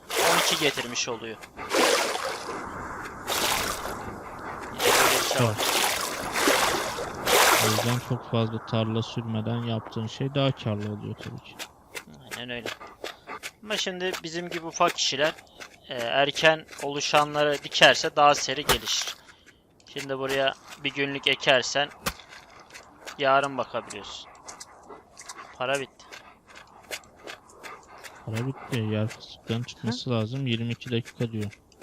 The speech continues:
Speaker 1: Fakirleştik valla. Şu balıklara falan bakalım. Aa, balıklar yine gelmiş. Aa.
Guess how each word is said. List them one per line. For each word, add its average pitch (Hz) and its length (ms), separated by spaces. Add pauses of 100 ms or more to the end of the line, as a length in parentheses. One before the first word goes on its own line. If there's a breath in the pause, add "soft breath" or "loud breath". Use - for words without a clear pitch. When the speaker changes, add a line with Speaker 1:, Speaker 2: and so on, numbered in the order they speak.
(480)
Speaker 1:
Fakirleştik 127 760
valla. 123 140 (2750)
Şu - 180
balıklara 123 440
falan 135 320
bakalım. 110 320 (2250)
Aa, 123 280
balıklar 139 420
yine 202 120
gelmiş. 185 320 (1700)
Aa. - 40